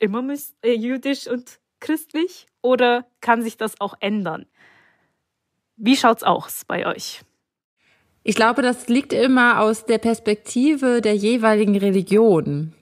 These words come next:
Speaker 2: Also ich glaube, jede, äh, Religion sch-, schaut bei diesem Thema, ähm, aus der eigenen Perspektive daraus. Und das macht es vielleicht ein bisschen wirr, ähm, wenn man von oben drauf schaut.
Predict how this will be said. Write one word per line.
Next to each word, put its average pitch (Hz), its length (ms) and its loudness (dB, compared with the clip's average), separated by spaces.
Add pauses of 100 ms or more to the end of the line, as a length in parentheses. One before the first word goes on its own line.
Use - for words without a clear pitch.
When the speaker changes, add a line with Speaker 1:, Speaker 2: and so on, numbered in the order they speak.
(120)
Speaker 2:
Also 185 220 0
ich 190 80 -6
glaube, 190 240 2
jede, 226 720 0
äh, - 120 -4
Religion 214 840 0
sch-, 247 200 -10 (120)
schaut 220 360 -4
bei 202 120 -6
diesem 196 320 -6
Thema, 208 760 0
ähm, 180 400 -4
aus 185 280 -6
der 190 200 -4
eigenen 233 480 0
Perspektive 214 840 -4
daraus. 151 580 -2
Und 175 160 -10
das 196 160 -2
macht 220 300 -2
es 233 140 -6
vielleicht 202 420 -4
ein 202 80 -2
bisschen 190 480 -6
wirr, 180 500 0 (340)
ähm, 175 380 0
wenn 180 120 2
man 180 140 0
von 190 140 -2
oben 294 400 2
drauf 160 360 0
schaut. 180 460 0